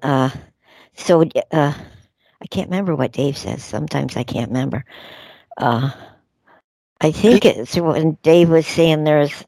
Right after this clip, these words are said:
Speaker 1: a lot of stuff gonna be happening, not just here.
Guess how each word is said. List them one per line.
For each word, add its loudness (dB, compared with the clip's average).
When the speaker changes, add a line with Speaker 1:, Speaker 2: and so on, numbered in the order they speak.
Speaker 1:
a 4
lot 4
of -2
stuff -8
gonna -6
be -4
happening, -4
not 2
just -4
here. -6